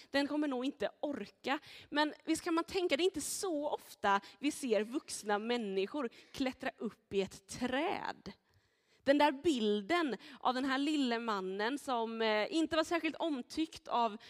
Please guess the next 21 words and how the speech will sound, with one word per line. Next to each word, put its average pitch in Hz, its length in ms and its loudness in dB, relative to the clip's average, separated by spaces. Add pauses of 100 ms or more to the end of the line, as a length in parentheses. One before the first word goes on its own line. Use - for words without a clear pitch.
(120)
övriga 220 640 2
människor 214 480 -4
i 190 40 -6
staden, 185 640 -6 (220)
som 269 180 -6
klättrar 285 400 -4
upp - 340 -4
i 254 60 -2
trädet. 185 880 -4 (460)
Han 302 260 -2
gör 302 500 0
verkligen 240 480 -2
någonting 170 600 -6 (220)
för 196 520 0
att - 220 -2
få 185 100 -12
se 240 580 -2
Jesus. 202 880 -4 (760)
Så 349 180 -4
vem 311 420 0
var 302 520 0